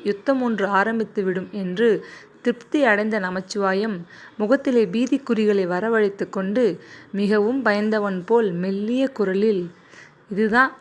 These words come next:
உன்னிடம் எனக்கு பிடிக்கிறதில்ல. ஏதாவது சொல்லிவிட்டா உடனே துடிதுடிச்சு கொண்டு சண்டைக்கு கிளம்பி விடுகிறாய். இந்த தடவையாவது நான் சொல்கிறபடி செய். அவசரப்பட்டு கொண்டு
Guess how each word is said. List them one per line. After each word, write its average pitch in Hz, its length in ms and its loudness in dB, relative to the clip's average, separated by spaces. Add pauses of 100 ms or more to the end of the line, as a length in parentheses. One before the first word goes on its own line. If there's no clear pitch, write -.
உன்னிடம் 208 460 -2
எனக்கு 202 240 -6
பிடிக்கிறதில்ல. 196 720 0 (480)
ஏதாவது 208 520 2
சொல்லிவிட்டா 233 640 -2 (360)
உடனே 208 480 0 (720)
துடிதுடிச்சு 240 640 2
கொண்டு 220 380 0
சண்டைக்கு 220 540 -2
கிளம்பி 220 380 0
விடுகிறாய். 190 480 0 (500)
இந்த 220 300 0
தடவையாவது 220 720 2
நான் 196 280 -4
சொல்கிறபடி 220 720 -2 (100)
செய். 190 280 0 (140)
அவசரப்பட்டு 240 800 0
கொண்டு 208 320 0